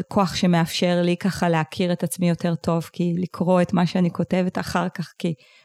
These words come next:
באמת הדברים פשוט יצאו באותנטיות, ובאותם, באותו רגע, לרוקן את זה ממני, להתנער מכל הדבר הזה, ולזרוק את המילים האלה על הדף,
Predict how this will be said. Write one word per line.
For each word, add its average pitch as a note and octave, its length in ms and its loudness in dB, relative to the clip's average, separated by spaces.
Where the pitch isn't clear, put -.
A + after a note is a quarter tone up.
באמת F#3 360 2
הדברים F3 400 0
פשוט - 400 -2
יצאו G3 280 0
באותנטיות, G3 880 2
ובאותם, F3+ 920 2
באותו F3+ 300 2
רגע, F#3+ 360 2
לרוקן G3+ 500 2
את G3 80 2
זה F#3 100 4
ממני, F3+ 500 4
להתנער F3 600 2
מכל F#3 340 2
הדבר E3 340 2
הזה, F3+ 420 2
ולזרוק E3+ 460 0
את G3 100 -4
המילים E3+ 360 2
האלה E3+ 320 2
על D#3+ 80 0
הדף, E3 440 -2